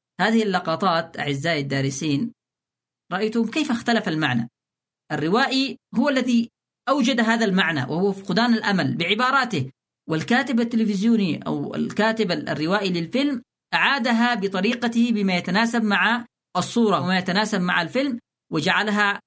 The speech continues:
جعل للصورة وزنها، ثم بعد ذلك يأتي الحوار. هذه اللقطات التي تصور حالة هذا الرجل في المشهد الأول ما هي إلا بداية.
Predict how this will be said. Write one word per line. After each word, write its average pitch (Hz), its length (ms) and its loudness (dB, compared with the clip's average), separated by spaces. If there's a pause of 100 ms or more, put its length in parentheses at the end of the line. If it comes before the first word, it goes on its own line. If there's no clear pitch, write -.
(120)
جعل 208 380 0
للصورة 190 480 -2
وزنها، 202 480 0
ثم 285 260 -2
بعد 220 260 2
ذلك 240 280 0
يأتي 220 220 -2
الحوار. 165 360 0
هذه 247 260 2
اللقطات 247 580 0 (380)
التي 196 260 2
تصور 202 460 0
حالة 240 440 0
هذا 226 100 0
الرجل 196 260 -2
في - 80 -6
المشهد 170 360 -4
الأول 175 320 0
ما 175 160 0
هي 175 240 -2
إلا 156 160 -2
بداية. 165 560 0